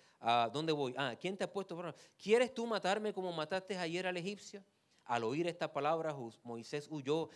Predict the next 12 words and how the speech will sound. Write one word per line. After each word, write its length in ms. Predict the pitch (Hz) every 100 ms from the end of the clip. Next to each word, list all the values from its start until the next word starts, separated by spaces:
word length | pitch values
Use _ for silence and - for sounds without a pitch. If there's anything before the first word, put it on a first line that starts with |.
| -
y 80 | -
vivió 280 | 139 127 175
como 200 | 175 165
extranjero 520 | 156 143 131 156 170
en 120 | 151
tierra 260 | 135 156 160
de 80 | 151
Madián, 460 | 139 131 160 165
donde 260 | 147 139 127
engendró 420 | 127 120 117 147
dos 300 | 147 143 -
hijos. 380 | 143 110 104